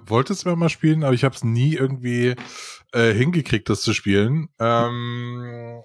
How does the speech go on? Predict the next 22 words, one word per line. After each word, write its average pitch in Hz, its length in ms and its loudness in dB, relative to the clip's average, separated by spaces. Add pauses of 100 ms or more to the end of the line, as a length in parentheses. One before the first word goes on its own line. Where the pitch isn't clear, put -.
aber 139 520 2
es 131 160 -2
ist - 320 -10 (100)
immer 165 180 -4
noch 156 140 -4
auf 143 140 -2
der 143 100 2
Liste. 113 400 -2 (480)
Aber 117 280 2 (320)
jetzt 135 280 -2
bin 143 80 -6
ich, 165 260 -4
nachdem 131 300 -4
jetzt - 320 -6 (180)
die 113 200 -6 (260)
Kritiken 147 540 0
zum 131 160 0
zweiten 127 320 -2
Teil 143 180 2
rausgekommen, 160 800 -2
ein 160 160 -10
bisschen, 165 520 2